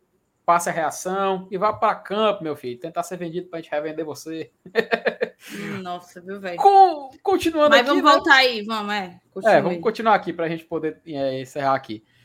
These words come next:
Speaker 1: Tem o Globo contra o Floresta, né? Um jogo também no sábado, vai ser lá no Barretão, Rio Grande do Norte.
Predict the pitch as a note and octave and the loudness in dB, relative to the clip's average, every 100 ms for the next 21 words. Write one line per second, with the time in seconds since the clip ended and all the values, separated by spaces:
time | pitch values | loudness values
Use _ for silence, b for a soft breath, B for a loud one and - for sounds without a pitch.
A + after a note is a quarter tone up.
0 | _ A#3 C4 F3 G3+ C#4+ D4+ - A3+ G#3+ | _ -2 -2 4 10 10 8 -4 -4 -4
1 | G3+ G#3+ F#3+ D#3 A3 - D4 _ _ A#2+ | -6 0 2 2 -2 -8 -18 _ _ -12
2 | C#3+ D#3+ C3 D3 D3 D3 E3+ E3+ - D#3 | -10 -10 -8 -8 -8 -10 -10 -8 -4 -2
3 | F#3+ F#3 D#3 C#3+ C#3 D#3 G#3+ G3+ E3 C#3+ | -4 -6 -6 -6 -4 -2 0 -2 -8 2
4 | G3+ B3 G3+ - F3+ C#4 - F3+ F#3 F3+ | 4 4 2 2 -2 -2 -8 -4 -2 -2
5 | F#3 | -4